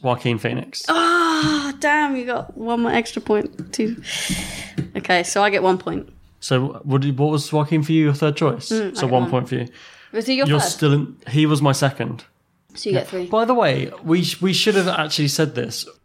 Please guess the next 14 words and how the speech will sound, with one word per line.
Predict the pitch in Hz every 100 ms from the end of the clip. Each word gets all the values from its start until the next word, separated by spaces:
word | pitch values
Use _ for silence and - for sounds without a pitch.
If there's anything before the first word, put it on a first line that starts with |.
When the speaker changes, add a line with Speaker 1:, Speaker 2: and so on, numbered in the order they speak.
| _ _ _ -
Speaker 1:
Going | 180 185
back, | 175 143
what | 127 160
did | 185 156
you, | 185 175
what | 165 180
was | 170 143
your | 160 165 165
choice | - 110 107
for | -
Best | 120 120
Picture | - - - 127
on | 135
there? | 135 -